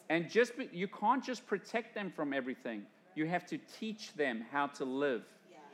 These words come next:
Speaker 1: and stand up against the resistance.
Speaker 2: Mm.
Speaker 1: Right? Because there is an antichrist spirit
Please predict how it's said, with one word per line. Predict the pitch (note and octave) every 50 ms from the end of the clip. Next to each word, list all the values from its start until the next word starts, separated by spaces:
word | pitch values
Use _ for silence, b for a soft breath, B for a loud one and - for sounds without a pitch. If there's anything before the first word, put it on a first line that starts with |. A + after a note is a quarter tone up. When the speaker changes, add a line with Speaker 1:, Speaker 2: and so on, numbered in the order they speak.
| - - - - - -
Speaker 1:
and | D3 C3+ C3
stand | - - - - - E3+ F3 F3 F3+ E3+ B2+
up | D3+ D#3+ D#3+ -
against | D3+ C3+ C#3 C#3+ C#3 C3+ C3 - -
the | C#3
resistance. | A#2+ A#2 A#2+ G#2+ - B2 A#2+ - - - A#2+ A2+ - - - - - - - - - - G#3+
Speaker 2:
Mm. | A3 A3 G3+ F#3 F3 - - - - - - - - - - - - - - - _ _ _ _ -
Speaker 1:
Right? | A#2+ B2+ C#3 D#3+ E3 - - - - - -
Because | D#3 - G3+ G3 F3
there | - G#3 G3+ F3+
is | C3+ G3+ A#3 G#3
an | A#3 A3+ G3+ -
antichrist | E3+ F#3 F#3+ F#3 - F#3+ - - F3+ E3+ E3 D#3 - - -
spirit | - - G#3 G#3+ G3+ D3+ B2 A#2+ -